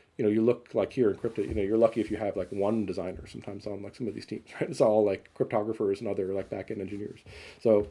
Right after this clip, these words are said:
but that's actually not the idea we decided to pursue. The, the other thing that I say I was struck by is that, you know, you know, kind of the, there, you know, there, there was still even at, at that time kind of this idea that, well,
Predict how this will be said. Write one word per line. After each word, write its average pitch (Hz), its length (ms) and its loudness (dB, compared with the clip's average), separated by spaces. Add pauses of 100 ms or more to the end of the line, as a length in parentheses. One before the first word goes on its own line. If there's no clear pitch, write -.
but 135 240 10
that's 170 200 10
actually 143 200 6
not 120 380 6
the 139 100 8
idea 131 320 10
we 139 140 0
decided 139 200 2
to 135 60 -4
pursue. - 220 0
The, 131 100 0
the 143 140 6
other 170 200 12
thing 143 280 8
that 120 100 6
I 113 80 8
say 120 180 2
I 113 40 6
was 107 120 4
struck 127 300 0
by 98 340 2 (760)
is 104 440 2
that, 101 300 0 (1600)
you 135 160 4
know, 123 120 -4
you 147 80 0
know, 120 120 2
kind 127 200 0
of 117 120 0
the, 123 200 2
there, 135 240 6
you 143 80 2
know, 120 120 4
there, 147 300 0
there 151 100 2
was 135 120 2
still 175 400 10
even 135 180 6
at, 123 140 4
at 113 140 4
that 135 180 4
time 107 520 -2
kind 131 160 0
of 110 60 2
this 110 100 0
idea 117 260 6
that, 104 220 2
well, 107 420 4